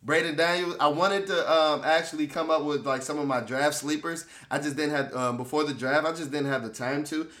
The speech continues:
Braden Daniels would have been on that list. And I know it's like, "Oh,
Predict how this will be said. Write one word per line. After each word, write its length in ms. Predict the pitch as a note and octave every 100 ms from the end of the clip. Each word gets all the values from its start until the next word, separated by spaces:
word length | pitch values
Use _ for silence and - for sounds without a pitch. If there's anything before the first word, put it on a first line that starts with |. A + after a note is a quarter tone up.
| -
Braden 320 | C#3+ F3 E3+
Daniels 340 | D3+ E3+ E3+ C#3+
would 100 | D3
have 100 | B2+
been 140 | C3+
on 120 | C3
that 180 | B2 A#2
list. 260 | A#2 G#2+ E2
And 100 | A2
I 80 | B2
know 140 | C#3+ C#3+
it's 100 | C3+
like, 140 | B2
"Oh, 680 | C3 D3 C#3+ C#3 C3+ C#3